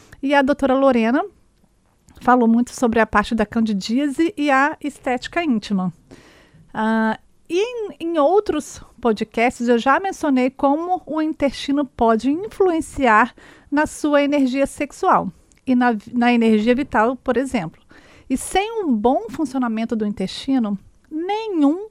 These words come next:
tratamento será tão eficaz. Por esse motivo, resolvi fazer uma série do A Mordida sobre saúde intestinal e hoje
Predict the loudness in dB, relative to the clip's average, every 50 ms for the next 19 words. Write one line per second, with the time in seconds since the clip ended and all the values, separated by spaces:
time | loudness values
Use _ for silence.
0 | _ -6 -2 -2 -2 0 0 0 0 0 0 -2 -2 -4 -6 -6 -6 -2 0 0
1 | 2 2 0 0 _ _ _ -2 0 0 0 -2 -4 -4 -4 -6 -10 -6 0 0
2 | 0 0 0 -4 -10 -18 -20 -20 -20 -20 -20 -20 -20 _ _ _ -20 _ -6 -2
3 | -2 -2 -2 -2 -4 -4 -4 -4 -4 -2 -2 -2 0 -2 -2 0 0 0 2 0
4 | -2 -2 -2 0 0 2 2 2 2 2 2 2 2 0 -2 -2 -4 -12 -6 2
5 | 4 4 4 6 4 4 4 4 4 4 4 4 4 2 0 _ _ _ _ _
6 | -6 -2 0 0 0 -2 _ 0 2 2 2 2 2 0 0 0 2 0 -2 -2
7 | -2 -2 -2 0 2 0 0 0 -2 _ -20 -20 -20 -20 -20 _ -20 -8 0 4
8 | 4 4 4 2 -8 -10 -4 2 4 4 4 4 2 2 0 0 0 0 -2 -2
9 | -2 -2 -2 -2 0 0 0 0 -2 -4 -8 -14 -20 -20 -20 _ _ _ -2 2
10 | 4 6 6 8 8 8 6 6 4 2 0 0 -2 -2